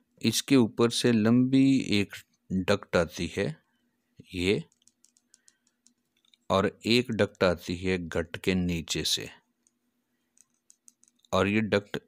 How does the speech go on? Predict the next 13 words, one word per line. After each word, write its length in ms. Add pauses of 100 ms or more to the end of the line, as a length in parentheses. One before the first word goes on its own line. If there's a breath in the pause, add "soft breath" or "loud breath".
(220)
स्यूडोसिलोम 1120
के 140
अंदर 260
लटक 380
रही 240
है। 220 (1120 soft breath)
इस 200
डक्ट 300
को 180
हम 180
नाम 280
देते 280
हैं, 240